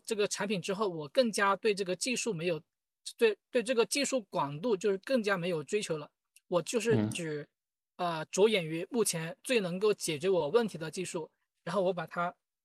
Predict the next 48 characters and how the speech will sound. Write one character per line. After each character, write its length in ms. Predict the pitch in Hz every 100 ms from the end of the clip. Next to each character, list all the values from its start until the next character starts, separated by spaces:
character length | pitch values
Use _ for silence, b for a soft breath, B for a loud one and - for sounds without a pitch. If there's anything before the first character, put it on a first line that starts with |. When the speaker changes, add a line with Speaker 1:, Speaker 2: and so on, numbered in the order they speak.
| _
Speaker 1:
呃， 260 | 170 156 143
写 240 | - 165
的 220 | 165 170 -
就 100 | -
是， 460 | 180 185 180 170 165
呃， 300 | 165 151 147 - _ _ _
写 240 | - 185 160
精， 260 | 226 233 -
就 100 | 202
是 120 | 202
写 240 | - 165
得 100 | 165
非 100 | 170
常 140 | 190 185
的 140 | 170
熟 180 | - 160
练， 180 | 214 185
然 100 | 165
后 220 | 175 185 - _ _ -
能 160 | 180
够 200 | 214 202 190 - - -
就 100 | 180
是 280 | 185 175 - -
如， 440 | 151 196 254 392 _ _ _ _ -
是 100 | 208
吧， 120 | 190
如 220 | 170 160 226
臂 240 | 285 254
指 220 | - 165
使 180 | - 156
吧， 200 | 143 - -
就 120 | 185
是 80 | 180
非 160 | -
常 160 | 226 170
的 220 | 170 151 - _ _ _ _
这 100 | 185
个， 160 | 165 151
Speaker 2:
嗯。 300 | 107 98 - _ _ _ _ _ _ 175
Speaker 1:
呃， 520 | 160 151 143 139 147 - _ _ _ _ _ _ -
什 120 | -
么， 200 | 160 170
这 160 | 165 208
个 40 | 190
熟 180 | 165
练 180 | 180 196
吧， 160 | 156 - _ _ -
对。 200 | 165